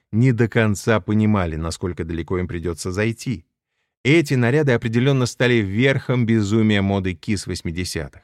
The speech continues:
Однозначно музыканты перегнули палку. Как уже было сказано, что-то в этом периоде, и особенно в туре Asylum, зацепило фанатов,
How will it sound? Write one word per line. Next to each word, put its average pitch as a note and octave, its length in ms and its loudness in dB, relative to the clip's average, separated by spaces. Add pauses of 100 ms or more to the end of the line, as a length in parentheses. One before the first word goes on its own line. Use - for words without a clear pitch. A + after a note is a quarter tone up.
(220)
Однозначно E2 680 -4
музыканты D#2+ 480 -6
перегнули F2 480 -4
палку. D2 440 -8 (1120)
Как F#3 180 0
уже D#3+ 180 2
было D3 220 4
сказано, A#2 540 0
что-то F#2 580 -2
в F#2 40 -2
этом F#2 260 -2
периоде, F#2 480 -2
и D2+ 40 -6
особенно D#2+ 480 -6
в - 60 -12
туре E2 240 -4
Asylum, F2+ 460 -4 (180)
зацепило G#2 680 -4
фанатов, G#2+ 520 -2